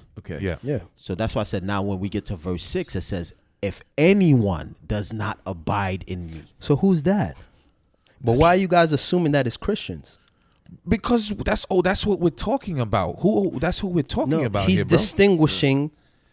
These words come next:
Speaker 3: people that don't abide.
Speaker 2: But there's, like Mike just said, there's, there's some Christians that don't abide.
Speaker 3: No.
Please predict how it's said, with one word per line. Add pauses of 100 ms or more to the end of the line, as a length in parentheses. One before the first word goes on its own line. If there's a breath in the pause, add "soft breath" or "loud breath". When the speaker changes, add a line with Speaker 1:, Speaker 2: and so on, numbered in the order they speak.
(480)
Speaker 3:
people
that
don't
abide. (1800)
Speaker 2:
But
there's,
like
Mike
just
said,
there's,
there's
some
Christians
that
don't
abide.
Speaker 3:
No.